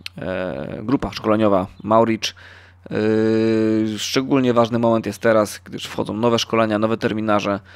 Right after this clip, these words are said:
e, i jeżeli macie ochotę doszkolić się w zakresie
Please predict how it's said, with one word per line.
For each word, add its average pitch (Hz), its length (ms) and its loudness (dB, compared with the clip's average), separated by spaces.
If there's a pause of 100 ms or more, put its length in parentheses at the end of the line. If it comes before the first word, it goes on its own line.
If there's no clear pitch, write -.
(420)
e, 104 220 0
i 113 80 -2
jeżeli 113 340 0
macie 107 240 0
ochotę 98 420 -2
doszkolić 113 580 -2
się 107 160 -2
w 104 60 -8
zakresie 101 440 -6